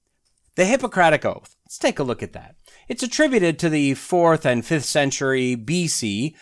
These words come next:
Greek physician Hippocrates. Oh, stop it. I know it's Hippocrates. At least I think it's Hippocrates. Could be Hippocrates. The earliest surviving copy of this oath, or at least the oldest fragments, are from A D two seventy-five, so, what, seven, eight hundred years later.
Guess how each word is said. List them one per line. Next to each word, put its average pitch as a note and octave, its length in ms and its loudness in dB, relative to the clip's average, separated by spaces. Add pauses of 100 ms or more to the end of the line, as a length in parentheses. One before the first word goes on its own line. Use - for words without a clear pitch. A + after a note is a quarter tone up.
(200)
Greek E3+ 300 2
physician C3+ 580 0 (160)
Hippocrates. B2+ 800 0 (760)
Oh, A#2 140 2
stop F2+ 420 -4
it. F#2+ 80 -6
I G2+ 100 -2
know A2 180 0
it's F#2+ 120 -8
Hippocrates. - 840 -8
At F#2+ 200 -8
least G2 160 -8
I F2+ 80 -6
think A2 160 -6
it's F2 80 -14
Hippocrates. F#2 640 -12
Could A3+ 160 -6
be D3 80 -4
Hippocrates. F2+ 560 -12 (1040)
The A#3 140 2
earliest C#4+ 420 6
surviving D#3 460 4
copy C3+ 380 0
of A#2 80 -2
this A#2+ 240 -4
oath, G#2+ 400 -4
or A2 160 -6
at G#2 80 -10
least A2 220 -6
the A2 120 -8
oldest G#2 340 -4
fragments, A2 540 -2
are G#2+ 140 0
from A#2 220 -6
A C3+ 180 -2
D A#2+ 180 -6
two A#2+ 220 -8
seventy-five, A#2 960 0 (180)
so, A#2+ 560 2
what, A#2 280 -6
seven, A2+ 300 -2
eight A2 120 -2
hundred A2+ 240 -4
years A2+ 240 -4
later. B2+ 440 0